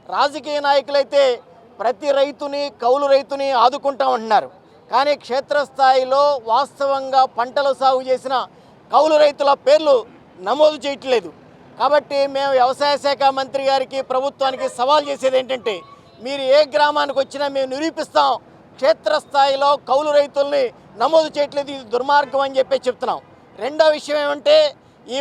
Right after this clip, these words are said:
ప్రభుత్వం అధికారంలోకి రాకముందు మేము కొత్త వ్యవసాయ చట్టాన్ని, కౌలు చట్టాన్ని తీసుకొస్తాం, అన్నదాత సుఖీభవ ప్రతి కౌలు రైతుకి ఇస్తాం, చట్టం మార్చి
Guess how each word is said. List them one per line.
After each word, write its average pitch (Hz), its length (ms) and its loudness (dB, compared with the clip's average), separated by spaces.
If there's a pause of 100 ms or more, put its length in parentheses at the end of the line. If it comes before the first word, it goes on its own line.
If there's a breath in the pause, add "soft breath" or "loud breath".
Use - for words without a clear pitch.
(120)
ప్రభుత్వం 285 480 -2
అధికారంలోకి 285 600 0
రాకముందు 277 460 -2 (460)
మేము 285 180 -4 (100)
కొత్త 285 260 -2 (240)
వ్యవసాయ 285 360 2 (120)
చట్టాన్ని, 285 420 -2
కౌలు 277 220 0
చట్టాన్ని 277 360 -2
తీసుకొస్తాం, 311 500 0 (680)
అన్నదాత 311 400 0 (160)
సుఖీభవ 294 420 -2 (160)
ప్రతి 285 240 -6 (140)
కౌలు 294 240 2
రైతుకి 294 340 -2
ఇస్తాం, 339 280 2 (920)
చట్టం 320 420 0
మార్చి 320 380 0